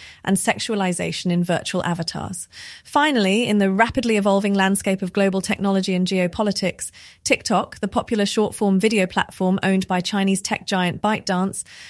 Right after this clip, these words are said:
finds itself at the epicenter of intensifying scrutiny by U S policymakers. Amidst allegations of the platform being used as a tool for Chinese influence in American public opinion, particularly in sensitive areas such as the Israeli-Palestinian conflict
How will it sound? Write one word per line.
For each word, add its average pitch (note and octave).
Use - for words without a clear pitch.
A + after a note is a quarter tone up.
finds D4
itself A#3
at G#3+
the A3
epicenter G3
of F#3+
intensifying A3
scrutiny F3+
by F3+
U F#3
S F3+
policymakers. F3+
Amidst B3
allegations C4+
of G#3
the G#3
platform G#3
being G3+
used G#3
as G3
a G3+
tool A3+
for A3
Chinese G3+
influence G3+
in G3
American G3
public F3+
opinion, F#3
particularly B3+
in G#3+
sensitive G3
areas F#3
such -
as F#3
the G3
Israeli-Palestinian F#3+
conflict -